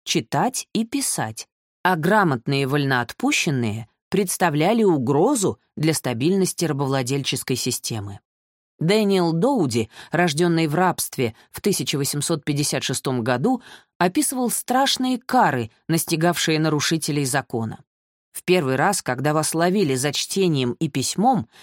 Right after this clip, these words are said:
вас секли плетью из воловьей шкуры. За второй раз полагалась плётка-девятихвостка, а на третий раз вам отрубали фалангу указательного пальца».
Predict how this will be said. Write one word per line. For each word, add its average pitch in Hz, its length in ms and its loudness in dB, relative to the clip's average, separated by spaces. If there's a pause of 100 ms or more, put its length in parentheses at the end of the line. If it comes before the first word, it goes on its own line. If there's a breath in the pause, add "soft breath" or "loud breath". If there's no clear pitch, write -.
(140 loud breath)
вас 214 380 0
секли 226 460 0
плетью 262 640 0
из 196 260 0
воловьей 202 500 2
шкуры. 123 560 -4 (400)
За 143 180 -4
второй 123 380 0
раз 170 320 -2 (260 soft breath)
полагалась 170 640 2
плётка-девятихвостка, 185 1700 0 (340)
а 151 100 2
на 113 160 -2
третий 226 420 0
раз 226 320 0 (260 loud breath)
вам 254 340 2
отрубали 175 500 2
фалангу 160 800 2 (180 soft breath)
указательного 135 920 0
пальца». 104 500 -10